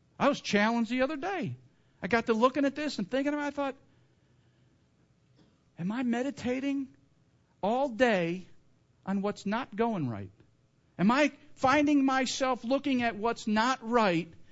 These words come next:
and how somebody else or something else isn't working out?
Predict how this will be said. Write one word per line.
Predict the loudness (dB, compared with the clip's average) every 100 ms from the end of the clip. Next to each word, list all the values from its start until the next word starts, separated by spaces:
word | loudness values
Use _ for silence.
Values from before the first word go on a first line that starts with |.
| -20 _ 0
and | 2
how | 2 -2
somebody | 0 0 2 4 2 2
else | 2 2 -2 -6
or | -2 -2
something | -2 0 0 0 0
else | 0 0 0
isn't | -2 -2
working | 2 4 4 2 0
out? | 2 0 -2